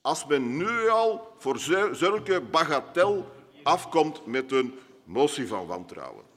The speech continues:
Ik zou de oppositie toch uitnodigen om zich daar eens grondig over te beraden. Dat is niet nieuw, hè? We hebben ook bij andere dingen moeten vaststellen dat de oppositie soms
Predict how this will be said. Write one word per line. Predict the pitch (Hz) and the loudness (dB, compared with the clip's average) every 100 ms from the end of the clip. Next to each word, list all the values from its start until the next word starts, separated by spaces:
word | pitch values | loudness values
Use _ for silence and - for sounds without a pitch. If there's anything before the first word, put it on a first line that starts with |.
| _ _ _ _ _ _ _ _ | _ _ _ _ _ _ _ _
Ik | 104 - | -12 0
zou | 165 160 | 2 4
de | |
oppositie | 170 139 165 180 180 | 2 0 -2 -4 -4
toch | 147 - | -4 -2
uitnodigen | 143 160 143 139 127 | -4 -2 -4 -6 -6
om | 117 117 | -8 -8
zich | 117 110 - _ | -10 -12 -20 _
daar | 110 | -6
eens | 117 | -6
grondig | - 139 131 120 | -4 -2 -2 -4
over | - 104 95 | -4 -6 -6
te | - | -14
beraden. | 87 85 80 135 | -12 -8 -8 -8
Dat | 180 | -8
is | 190 | -10
niet | 196 196 | -10 -8
nieuw, | 180 190 139 - _ _ _ _ - | -6 -6 -8 -12 _ _ _ _ -6
hè? | 131 151 - - | -6 -6 -12 -12
We | 117 | -6
hebben | 165 170 | -4 -2
ook | 170 147 | -4 -2
bij | 139 127 - | -2 -2 -2
andere | 160 226 208 | -2 2 2
dingen | 143 175 180 175 - - | 2 0 -2 -8 -14 -18
moeten | - 135 143 | -10 -6 -2
vaststellen | 151 165 175 165 160 | -2 -2 -2 -2 0
dat | 139 | -2
de | 143 | -4
oppositie | 160 170 123 135 165 170 160 - | -6 -4 -6 -6 -8 -8 -10 -10
soms | - 151 165 175 - | -6 -2 -2 -2 -10